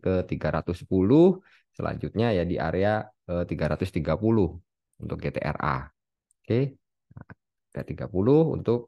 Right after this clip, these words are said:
resisten selanjutnya, yang terdekat di tiga ratus sepuluh. Terus, eh, untuk supportnya ya,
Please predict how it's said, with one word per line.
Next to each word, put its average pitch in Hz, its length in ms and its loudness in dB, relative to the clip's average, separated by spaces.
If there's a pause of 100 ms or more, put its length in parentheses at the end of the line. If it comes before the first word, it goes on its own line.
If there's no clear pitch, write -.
(140)
resisten 92 400 -4
selanjutnya, 80 640 -2 (160)
yang 78 160 -6
terdekat 92 560 -4
di 92 80 2
tiga 71 240 -4
ratus - 360 -6 (380)
sepuluh. 80 380 -4 (360)
Terus, - 640 2 (280)
eh, 104 760 4 (840)
untuk 104 880 2
supportnya 117 720 -2
ya, 131 160 2